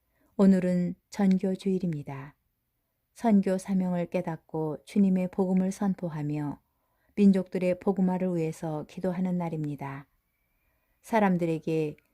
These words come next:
예수님을 설명하고 그들을 교회로 이끄는 것이 전교에서 중요합니다. 그러나 더 중요한 것은 예수님을 전하고 선포하는 우리 자신이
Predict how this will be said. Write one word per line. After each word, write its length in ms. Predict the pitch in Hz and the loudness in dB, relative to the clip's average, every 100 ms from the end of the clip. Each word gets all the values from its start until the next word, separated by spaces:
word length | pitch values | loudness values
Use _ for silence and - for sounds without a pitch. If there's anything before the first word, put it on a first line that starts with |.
| _ | _
예수님을 600 | 196 190 190 185 185 180 | 2 4 4 4 2 0
설명하고 880 | 180 208 190 170 160 156 147 147 147 _ _ _ | -2 -2 0 -2 -6 -8 -8 -8 -10 _ _ _
그들을 500 | - 190 175 175 170 | -4 -2 0 0 -2
교회로 480 | - 202 180 180 180 185 | -2 0 2 2 0 0
이끄는 380 | 196 - 190 165 | -2 0 0 0
것이 520 | 147 - 151 147 143 _ _ - | -4 -8 -8 -8 -8 _ _ -4
전교에서 800 | 202 185 175 170 165 - 160 151 | 2 2 2 0 -2 -4 -6 -6
중요합니다. 840 | - 190 180 170 151 143 135 131 143 _ _ _ _ _ _ _ _ _ - | -4 -2 0 -2 -6 -8 -10 -12 -16 _ _ _ _ _ _ _ _ _ 2
그러나 380 | 196 185 180 180 | 4 4 2 0
더 180 | - 190 | 0 0
중요한 500 | 190 208 196 190 190 | 2 4 4 4 0
것은 540 | 165 151 160 151 143 - _ _ _ - | -4 -6 -4 -4 -4 -8 _ _ _ 0
예수님을 640 | 196 190 185 180 175 170 - | 0 2 2 2 2 0 -2
전하고 520 | - 190 180 175 180 | 0 0 0 -2 -4
선포하는 760 | - 196 175 170 165 170 165 - | -2 -4 -2 -4 -4 -4 -4 -2
우리 200 | 185 175 | -2 -2
자신이 680 | 170 151 - 156 156 147 | -4 -8 -6 -6 -4 -6